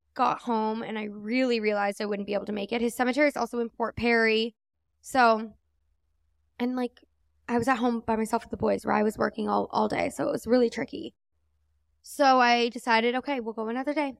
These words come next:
It's fine. It's gonna be okay." And then John's dad texted me, just sending me a group picture of everyone that was there. Um, and then a picture of, like, the flowers and everything everyone left him. And it just, like, broke me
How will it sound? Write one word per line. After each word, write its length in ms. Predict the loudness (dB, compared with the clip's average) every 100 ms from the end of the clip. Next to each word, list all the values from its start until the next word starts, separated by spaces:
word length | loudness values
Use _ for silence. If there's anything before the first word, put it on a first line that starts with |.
| -16
It's 160 | -14
fine. 280 | -2 0 0
It's 140 | -4
gonna 120 | -8 -6
be 120 | -6
okay." 400 | -4 -4 -2 -2
And 140 | -2
then 100 | -6 -2
John's 320 | 0 0 0
dad 160 | -2 -2
texted 420 | -8 -8 -8 -6
me, 380 | -4 -2 -4 -8 _ _ _
just 200 | -2 2
sending 260 | 2 2 0
me 140 | 0
a 80 | 0
group 240 | -2 -6
picture 320 | -4 -6 -4 -2
of 80 |
everyone 300 | 0 0 -2 -4
that 160 | -6
was 120 | -10 -4
there. 600 | 0 2 2 0 -2 -4 _ _ _ -2
Um, 680 | 0 0 -2 -8 -10 -14 -20 _
and 140 | -6 -4
then 120 | -4
a 40 |
picture 280 | -6 -10 -10
of, 80 | -8
like, 140 | -8 -10
the 60 |
flowers 600 | -4 2 4 4 2 2
and 80 | -2
everything 340 | -4 -4 -4
everyone 280 | -4 -6 -6
left 260 | -6 -6 -4
him. 360 | -4 -2 -4 -6 _ _ _ _
And 760 | 0 2 2 0 -2 -4 -8 -12 _ _ _ _ _ _
it 220 | 2 2
just, 320 | 2 0 0 -2
like, 160 | -2 -4 _
broke 600 | -4 2 6 6 4 -6 -10
me 380 | -6 -6 -6